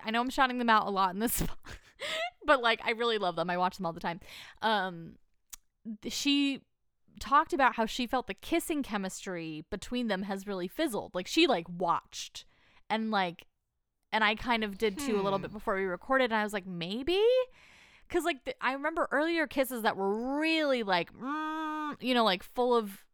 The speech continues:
Speaker 1: zings, and now I'm, like, not so sure, and I'm, like, second
Speaker 2: Yeah.
Speaker 1: guessing, you know? Um,
Speaker 2: Yeah, I don't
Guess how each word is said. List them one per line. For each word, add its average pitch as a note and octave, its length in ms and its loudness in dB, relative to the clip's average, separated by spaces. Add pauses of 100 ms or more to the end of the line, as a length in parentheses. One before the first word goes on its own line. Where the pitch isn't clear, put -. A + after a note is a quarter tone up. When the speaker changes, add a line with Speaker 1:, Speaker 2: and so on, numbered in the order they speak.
(160)
Speaker 1:
zings, G3+ 640 0
and G#3 180 -6
now G#3 220 4
I'm, A3+ 120 2
like, G3+ 240 -2
not G#3 200 0
so G#3+ 100 -4
sure, A#3+ 480 -2
and D#3+ 80 -6
I'm, E3 60 -8
like, E3+ 160 -8
second G#3 260 -8
Speaker 2:
Yeah. E3+ 200 -2
Speaker 1:
guessing, D3+ 600 -8
you G#3 140 -6
know? F3 380 -2 (680)
Um, F3+ 600 0 (480)
Speaker 2:
Yeah, B3 180 4
I - 120 2
don't G4+ 280 -2